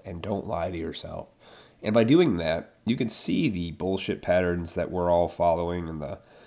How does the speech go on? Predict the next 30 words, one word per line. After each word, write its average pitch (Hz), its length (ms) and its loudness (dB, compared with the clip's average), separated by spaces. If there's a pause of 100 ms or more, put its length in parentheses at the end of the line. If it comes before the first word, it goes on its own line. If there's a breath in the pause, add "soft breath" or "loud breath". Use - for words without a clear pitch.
(320 loud breath)
and 87 180 -4
the 87 40 -8
things 98 320 -4
people - 260 -8
cling 95 380 -2
to 98 320 -2
for 85 380 -4
validation 92 800 0
and 87 100 -4
all 90 220 2
this 92 120 -2
stuff. 98 340 0
It's - 100 -10
hilarious. 87 540 -4 (2250)
I'm 113 160 2
part 123 220 8
of 113 60 4
the 104 60 2
He-Man 127 600 4
Woman 165 340 6
Haters 98 400 2
Club. 90 240 0
Remember 113 240 4
that? 110 340 4
Three 107 200 0
Stooges, 107 480 -2
He-Man 101 460 -4
Woman 98 280 -2
Haters 107 360 0
Club. 113 380 -2